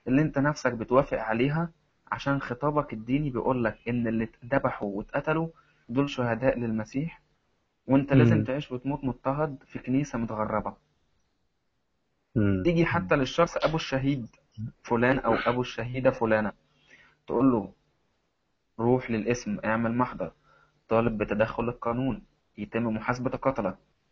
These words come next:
Speaker 1: يقول لك: "هقبل عوض في ابني، الله جاب والله خد، الله العوض،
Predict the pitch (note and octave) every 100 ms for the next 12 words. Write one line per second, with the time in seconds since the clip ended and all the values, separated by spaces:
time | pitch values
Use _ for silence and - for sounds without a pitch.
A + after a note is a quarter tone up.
0 | _ _ _ _ - A2+ A2 B2 - -
1 | G#2 G#2+ A2 G#2+ - A2 A2+ G#2+ - _
2 | _ _ G#2+ A2 G2+ A2+ A2 G#2+ G2+ G#2+
3 | G#2 - G#2+ G#2 - G2+ G2 G2 G2 G#2
4 | G#2